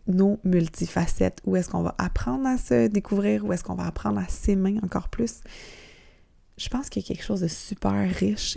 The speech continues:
et super important à l'intérieur de ça, parce que trop souvent, on essaie de s'aimer au travers,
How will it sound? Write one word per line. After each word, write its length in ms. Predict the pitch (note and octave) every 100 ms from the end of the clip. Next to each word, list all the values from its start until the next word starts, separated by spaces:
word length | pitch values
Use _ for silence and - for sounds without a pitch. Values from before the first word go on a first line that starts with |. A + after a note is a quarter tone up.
| -
et 80 | F3
super 340 | - - G3
important 500 | F#3 E3 F3 - F#3
à 20 |
l'intérieur 400 | F3 E3+ E3 E3
de 120 | E3
ça, 300 | E3 - G3+ A3 - - - - - - - - - - - -
parce 280 | F#3 - -
que 80 | G3
trop 340 | - - B3
souvent, 680 | - - G3+ F3+ E3+ G#3 C#4 _ -
on 160 | F3+
essaie 260 | F3 - G#3
de 120 | F3+
s'aimer 540 | E3+ - F#3 F3 F#3 -
au 80 | F3+
travers, 680 | - E3+ E3 E3 F3+ F#3+